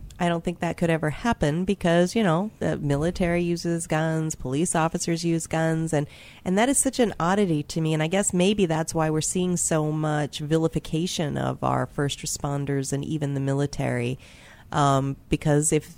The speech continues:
if they are the good guys and good guys use this tool of defense, um, and to protect others with this tool, well, how does that fit in their narrative? It just, it screws everything up for them.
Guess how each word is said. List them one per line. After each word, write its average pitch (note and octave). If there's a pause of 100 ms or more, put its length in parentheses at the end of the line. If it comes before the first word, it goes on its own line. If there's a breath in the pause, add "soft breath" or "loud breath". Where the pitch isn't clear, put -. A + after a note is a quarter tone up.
if -
they D#3+
are F#3
the E3
good G#3
guys D3
and C#3
good E3+
guys D3+
use D#3+
this D#3
tool F3+
of D3
defense, D#3+ (480 soft breath)
um, C#3+
and D#3
to D3+
protect E3+
others E3+
with D#3+
this D3+
tool, D#3 (260 soft breath)
well, D#3
how F3
does E3+
that F3
fit F3
in E3+
their D#3
narrative? G3
It D#3
just, -
it F3
screws F3+
everything F#3
up -
for E3
them. -